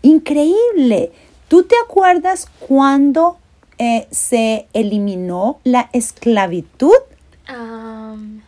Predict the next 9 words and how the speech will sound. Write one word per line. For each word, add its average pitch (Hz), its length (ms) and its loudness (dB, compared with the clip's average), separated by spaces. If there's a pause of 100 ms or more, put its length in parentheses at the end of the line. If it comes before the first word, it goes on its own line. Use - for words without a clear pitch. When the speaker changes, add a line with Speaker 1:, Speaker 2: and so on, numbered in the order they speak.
(720)
Speaker 2:
en 214 180 -16
ochocientos 220 1700 -16
algo. 277 1000 -16
Speaker 1:
En 220 520 4
mil 294 300 4 (100)
ochocientos 226 1040 -4
cincuenta 262 1160 -2
y 202 120 -6 (120)
cuatro 269 880 -2